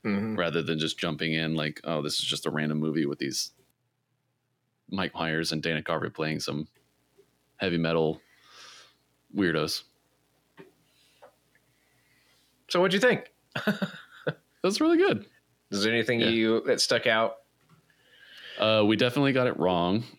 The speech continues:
Speaker 2: when we were going through initially in, like, the order of the beginning.
Speaker 1: Mm-hmm.
Speaker 2: Yeah, like, they start a show. Mike Myers does a monologue to the camera, like, "Let me get you caught up to speed.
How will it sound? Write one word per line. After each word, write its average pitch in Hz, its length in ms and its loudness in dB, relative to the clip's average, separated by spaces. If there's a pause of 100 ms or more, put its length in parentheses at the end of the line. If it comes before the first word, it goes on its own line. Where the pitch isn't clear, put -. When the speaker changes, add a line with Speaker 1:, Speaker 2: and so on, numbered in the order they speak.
Speaker 2:
when 95 280 0
we 95 120 4
were 92 80 2
going 92 360 0
through 92 560 4 (100)
initially 95 560 2
in, 90 280 0
like, 85 380 -2 (180)
the 90 120 0
order 95 420 4
of 90 120 -2
the 92 80 2
beginning. 98 520 0 (240)
Speaker 1:
Mm-hmm. 98 300 -4 (500)
Speaker 2:
Yeah, 82 220 0
like, 80 380 -2 (680)
they 117 100 2
start 110 300 0
a 104 40 0
show. 113 720 2 (400)
Mike 110 180 -2
Myers 104 380 0
does 101 180 2
a 98 40 2
monologue 95 760 2
to 104 100 -2
the 95 100 2
camera, 95 420 0
like, 92 320 0
"Let 185 100 2
me 185 120 0
get 175 140 2
you 123 120 2
caught 135 200 -2
up 139 120 -2
to 110 80 -6
speed. - 400 0